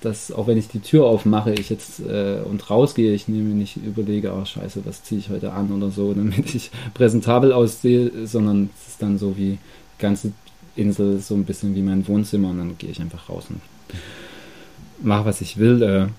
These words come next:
aber ich kann das natürlich nicht ausschließen, dass, äh,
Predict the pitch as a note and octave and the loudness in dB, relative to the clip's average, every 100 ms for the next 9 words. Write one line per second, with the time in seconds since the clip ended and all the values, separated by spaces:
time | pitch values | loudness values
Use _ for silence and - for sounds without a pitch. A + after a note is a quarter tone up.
0 | - - - - - - - F2 F2 F#2+ | -16 -20 -20 -20 -20 -20 -16 -12 -6 0
1 | G2 G2 F#2+ A2 G2+ F#2+ - G#2+ - G#2+ | 0 0 2 2 2 0 0 0 2 0
2 | F#2+ G2 F2+ - - - | 0 -2 -2 -10 -16 -12